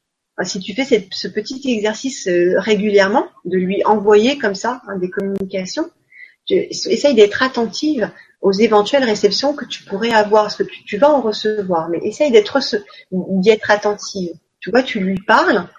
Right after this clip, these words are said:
tu lui envoies ce que t'as fait de ta journée, par exemple. Ou quand t'as, t'as vécu un truc fantastique et que t'as très envie de lui partager, tu lui racontes, tu vois, soit de vive voix, soit dans ta tête, ça n'a pas d'importance. Mais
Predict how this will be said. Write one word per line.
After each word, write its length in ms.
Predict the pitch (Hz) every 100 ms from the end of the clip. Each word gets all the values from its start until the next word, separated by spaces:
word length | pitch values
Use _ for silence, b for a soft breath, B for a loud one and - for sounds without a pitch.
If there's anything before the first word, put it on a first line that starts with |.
| b _
tu 160 | - 208
lui 120 | 220
envoies 340 | 277 226 247
ce 80 | 285
que 60 | 240
t'as 160 | 233
fait 120 | 226 240
de 60 |
ta 180 | - 233
journée, 320 | 220 220 214
par 220 | 202 185
exemple. 360 | 180 180 175 175
Ou 60 | 190
quand 200 | 269 285
t'as, 260 | 220 180 B B -
t'as 140 | 196
vécu 340 | 196 214 214 294
un 120 | 226
truc 200 | 190 190
fantastique 640 | - 202 202 196 - - 214
et 80 | 190
que 60 |
t'as 80 | 190
très 240 | 190 226
envie 180 | 220 214
de 60 | 190
lui 100 | 190
partager, 640 | 190 196 - 190 190 311 B B B B
tu 160 | - 208
lui 100 | 240
racontes, 520 | 247 254 226 180 - _
tu 140 | -
vois, 300 | 185 220 277
soit 200 | 226 330
de 100 | 339
vive 260 | 285 226 208
voix, 200 | 208 277
soit 160 | 294 240
dans 160 | 208
ta 160 | 196 196
tête, 220 | 190 170
ça 100 | 196
n'a 140 | 185
pas 120 | 196 269
d'importance. 680 | 247 - 190 - 165 - - B B B
Mais 260 | 202 208 -